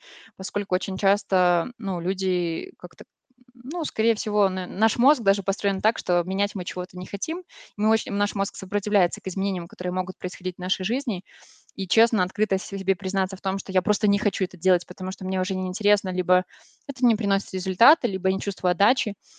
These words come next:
С одной стороны, это может привести к выгоранию, с другой стороны, возможно, это просто лень. А,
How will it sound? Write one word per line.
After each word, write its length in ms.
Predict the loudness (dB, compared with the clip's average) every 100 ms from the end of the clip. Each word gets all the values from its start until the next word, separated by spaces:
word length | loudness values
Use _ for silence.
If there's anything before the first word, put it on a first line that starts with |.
| -20 _ _
С 60 | 0
одной 160 | 2 2
стороны, 220 | 2 0
это 140 | 0
может 240 | 2 2 2
привести 320 | -6 -2 -4
к 60 | -2
выгоранию, 440 | 2 2 2 -2
с 40 |
другой 240 | 0 2 0
стороны, 320 | 0 0 0
возможно, 340 | 0 -2 -2 -2
это 120 | -4
просто 280 | -4 -2 0
лень. 240 | 2 2 -2 -14 -20 -14 -6
А, 380 | -2 0 0